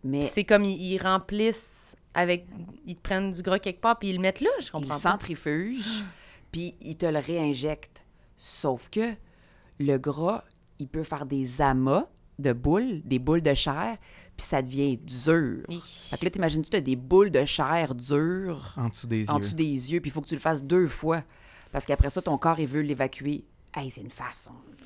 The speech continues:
Speaker 2: Ouais, là, c'est, c'est, c'est, ça devient compliqué, là, quand même, là.
Speaker 1: Tu vas re-, fa-, refaire de la thérapie,
Speaker 3: Fait que tu t'es
Speaker 1: Bianca,
Speaker 3: dit,
Speaker 1: là.
Speaker 3: ouais, tu t'es dit le cache-cerne, euh, pour le moment.
Speaker 2: Ouais.
Speaker 1: Mais chaque fois que je tourne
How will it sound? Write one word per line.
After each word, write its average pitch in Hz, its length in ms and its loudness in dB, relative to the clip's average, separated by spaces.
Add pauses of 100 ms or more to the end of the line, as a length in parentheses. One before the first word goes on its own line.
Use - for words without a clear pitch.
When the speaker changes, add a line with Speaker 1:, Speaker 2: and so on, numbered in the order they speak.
(320)
Speaker 2:
Ouais, 190 140 6
là, 175 280 8
c'est, - 320 -6
c'est, - 200 -12
c'est, - 320 -12 (480)
ça - 180 -4
devient 170 200 -4
compliqué, - 500 -6
là, - 180 -6
quand 127 160 -8
même, - 240 -10
là. - 80 -16 (120)
Speaker 1:
Tu 143 160 -10
vas 127 380 4
re-, - 120 -6
fa-, - 200 -2
refaire 135 280 0
de - 60 -4
la 123 80 -2
thérapie, 123 360 -2
Speaker 3:
Fait - 80 0
que 117 60 -4
tu - 60 -2
t'es 123 100 4
Speaker 1:
Bianca, 110 240 -2
Speaker 3:
dit, 110 60 -4
Speaker 1:
là. 107 80 -4
Speaker 3:
ouais, 107 220 4
tu - 120 -12
t'es 110 100 -4
dit 107 220 -2
le 104 140 0
cache-cerne, 110 800 2
euh, 92 360 -4
pour 104 140 0
le 95 120 -2
moment. 87 260 -6 (500)
Speaker 2:
Ouais. 165 160 -4
Speaker 1:
Mais 127 80 0
chaque - 360 -2
fois 226 120 -4
que 175 140 -4
je - 120 -6
tourne 220 360 -4